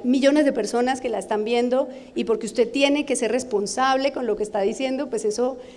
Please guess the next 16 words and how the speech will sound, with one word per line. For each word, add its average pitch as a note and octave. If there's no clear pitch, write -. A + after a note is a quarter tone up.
eso B3
es D4+
una C#4+
dosis A#3+
de G3
responsabilidad. F3+
Ahora, G3+
que C#4
si B3+
dejé C#4+
de C#4
publicar A3+
noticias B3+
de G3+
vida, B3
noticias A#3+